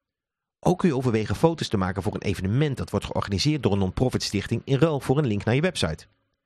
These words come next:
Zo maak ik af en toe foto's voor de stichting Against Cancer. Dat doe ik puur voor het goede doel, maar ik heb er ook al enkele links door gekregen. En een van de gemakkelijkste manieren om links te krijgen is mensen te gaan interviewen.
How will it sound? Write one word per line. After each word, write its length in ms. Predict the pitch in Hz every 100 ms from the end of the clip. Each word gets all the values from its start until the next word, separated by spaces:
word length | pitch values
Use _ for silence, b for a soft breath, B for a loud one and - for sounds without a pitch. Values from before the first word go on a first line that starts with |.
| _ _ _ _ _ -
Zo 140 | 156
maak 160 | 170 254
ik 140 | 247
af 140 | - 254
en 80 | 214
toe 120 | 185
foto's 340 | 240 269 -
voor 80 | 117
de 60 | 104
stichting 380 | 131 - -
Against 240 | 95 104 -
Cancer. 360 | 165 123 80 - _ _ _ _ _
Dat 120 | 151
doe 120 | 156 123
ik 80 | - -
puur 200 | 294 240
voor 120 | 196
het 80 | 202
goede 260 | 208 185
doel, 240 | 117 123 139 b b
maar 100 | 165
ik 60 |
heb 100 | 214
er 60 | 208
ook 120 | 254
al 60 | -
enkele 280 | 180 - 143
links 200 | 202 -
door 120 | 101
gekregen. 500 | 92 80 78 - - _ _ _ _ _ _
En 120 | -
een 100 | 117
van 100 | 110
de 60 | 104
gemakkelijkste 500 | 120 214 - - 147
manieren 240 | 156 151
om 80 | 120
links 200 | 120 117
te 60 | -
krijgen 400 | 117 104 98 -
is 140 | 98
mensen 280 | 117 123 98
te 60 | -
gaan 140 | 92
interviewen. 580 | 123 98 - 85 69